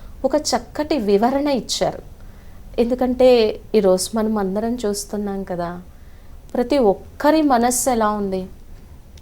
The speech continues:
ఎవరైనా "మాకు స్ట్రెస్ లేదు, మాకు టెన్షన్ లేదు, మాకు యాంగ్జైటీ లేదు, మాకు సమస్యలు లేవు,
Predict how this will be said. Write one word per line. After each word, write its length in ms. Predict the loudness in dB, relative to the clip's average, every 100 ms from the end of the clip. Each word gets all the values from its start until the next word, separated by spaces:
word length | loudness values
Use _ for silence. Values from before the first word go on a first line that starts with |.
| 0
ఎవరైనా 500 | 2 4 4 4 2
"మాకు 340 | 2 0 -2
స్ట్రెస్ 520 | -6 -2 -2 -2 -2
లేదు, 400 | 0 2 4 2 0 -14 -16 -16 -16 -14 -6
మాకు 200 | -2 -2
టెన్షన్ 680 | 2 2 2 0 2 2 4
లేదు, 420 | 4 4 4 0 0 -16 -10
మాకు 280 | -6 -4 -4
యాంగ్జైటీ 760 | -2 0 0 0 0 0 0
లేదు, 380 | 0 0 -2 -4 -8 -18 -18 -18 -14 -8
మాకు 180 | -4 -4
సమస్యలు 760 | -4 -4 -2 -4 -2 0 0
లేవు, 460 | 2 2 2 0